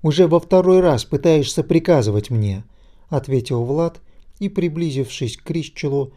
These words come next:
ударом ноги заставил его перекатиться на спину. Бывший Ильхан страшно закричал, изогнулся дугой,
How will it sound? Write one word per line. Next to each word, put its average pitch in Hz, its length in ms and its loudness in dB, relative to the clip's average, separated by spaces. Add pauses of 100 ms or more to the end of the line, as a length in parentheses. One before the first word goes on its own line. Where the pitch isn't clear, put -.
(200)
ударом 156 420 2
ноги 139 320 -4
заставил 123 560 -2
его 120 180 -4
перекатиться 120 680 -6
на 117 160 0
спину. - 420 -14 (1080)
Бывший 123 500 0
Ильхан 147 500 -4 (200)
страшно 160 520 0
закричал, 135 760 -4 (340)
изогнулся 131 680 -2
дугой, 123 540 -2